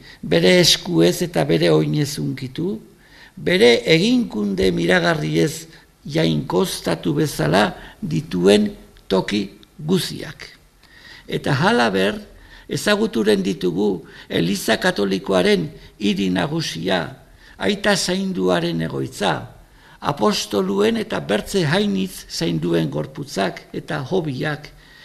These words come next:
eta ditezken elizarik eta gauzarik ederrenak.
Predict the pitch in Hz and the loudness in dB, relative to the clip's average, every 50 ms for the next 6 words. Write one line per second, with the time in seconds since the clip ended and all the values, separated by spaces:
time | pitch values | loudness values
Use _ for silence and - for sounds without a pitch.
0 | - - - - - - - 85 80 82 - 127 143 156 - - 196 214 214 - | -16 -8 -6 -4 -4 0 0 0 0 -2 -4 -4 -6 -6 -2 0 0 0 0 -2
1 | - - 220 233 226 226 202 - - - - - - - - - 165 160 180 226 | -6 -2 0 0 0 0 -4 -8 -14 -20 -20 -20 -20 -10 -6 -4 -2 0 0 -2
2 | 220 - - 208 202 214 254 247 - 226 196 - 202 190 190 185 170 160 - - | -2 -2 -2 -2 0 0 -2 -2 -2 -6 -4 0 2 2 2 2 0 -2 -10 -18
3 | - - - - 156 180 208 240 226 226 - 208 202 226 247 220 - - - - | -20 -20 -14 -4 2 4 4 4 4 2 0 0 0 0 -2 -6 -8 -18 -14 -6
4 | - - 214 202 180 165 143 135 127 - - - - - - - | 0 2 2 4 2 0 -2 -4 -8 -10 -10 -12 -12 -12 -12 -16